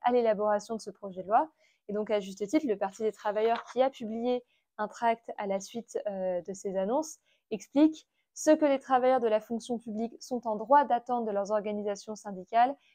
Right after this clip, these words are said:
c'est qu'elles répondent d'une seule voix au ministère. Il n'y a rien à discuter. Ne comptez pas sur nous pour participer à l'élaboration d'une loi de destruction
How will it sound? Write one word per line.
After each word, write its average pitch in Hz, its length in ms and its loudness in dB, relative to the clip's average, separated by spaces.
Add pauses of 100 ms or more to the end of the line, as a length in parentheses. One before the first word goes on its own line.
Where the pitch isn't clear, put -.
c'est - 200 -4
qu'elles 240 160 4
répondent 233 540 -4
d'une 262 240 2
seule 247 240 -2
voix 226 300 2
au 208 40 -4
ministère. 202 600 -2 (120)
Il 208 100 -6
n'y 202 100 -4
a - 20 0
rien 226 240 -2
à 254 80 2
discuter. 220 680 -6
Ne 226 100 0
comptez 277 380 4
pas 262 160 4
sur 254 160 -2
nous 240 100 0
pour 226 180 -10
participer 269 600 2
à 240 40 0
l'élaboration 214 720 0
d'une 196 160 -6
loi 202 160 0
de 185 100 -6
destruction 254 800 -2